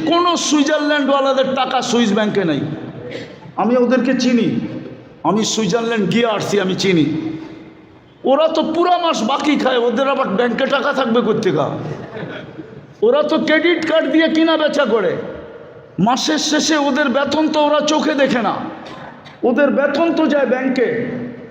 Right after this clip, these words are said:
যেই যেই জায়গার থেকে খাইছে, ব্যাংকের থেকে ওই অ্যাকাউন্টে টাকা চলে যায়। ওর টাকা থাকে তো থাকে কোত্থেকা? হাতের করে গণা কয়েকজন লোকের টাকা থাকলে থাকতে পারে সুইস ব্যাংকে,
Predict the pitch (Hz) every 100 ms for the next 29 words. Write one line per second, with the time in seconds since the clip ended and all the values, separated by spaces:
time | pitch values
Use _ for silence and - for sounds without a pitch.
0 | - - - - 294 320 302 330 269 285
1 | 294 285 294 285 294 294 269 269 285 247
2 | 254 262 277 247 240 220 277 269 285 285
3 | 269 - 269 269 247 240 220 247 240 240
4 | 220 190 151 - - - - - 117 -
5 | - 117 104 - - - - 269 240 302
6 | 320 302 240 262 302 294 226 247 294 302
7 | 302 - 226 170 131 - - - - -
8 | - - 190 226 311 330 285 302 285 220
9 | 254 285 262 277 302 285 233 311 269 269
10 | 277 - 269 - 262 240 240 233 233 226
11 | 247 220 208 190 202 214 160 175 147 151
12 | - -